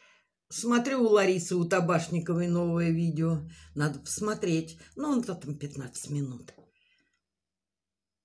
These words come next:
Очень люблю её видео. <laughs>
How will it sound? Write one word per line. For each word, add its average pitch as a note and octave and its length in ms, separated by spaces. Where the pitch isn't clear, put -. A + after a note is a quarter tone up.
Очень C3+ 360
люблю C3+ 320
её A2+ 280
видео. A#2 420
<laughs> C#4+ 960